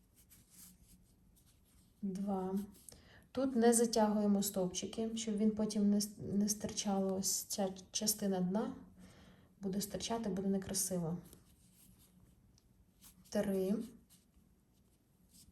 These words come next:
чотири,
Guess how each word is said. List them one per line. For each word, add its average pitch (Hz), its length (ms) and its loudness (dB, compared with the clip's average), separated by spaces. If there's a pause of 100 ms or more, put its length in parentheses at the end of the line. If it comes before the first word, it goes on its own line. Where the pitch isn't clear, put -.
(2500)
чотири, 208 880 -4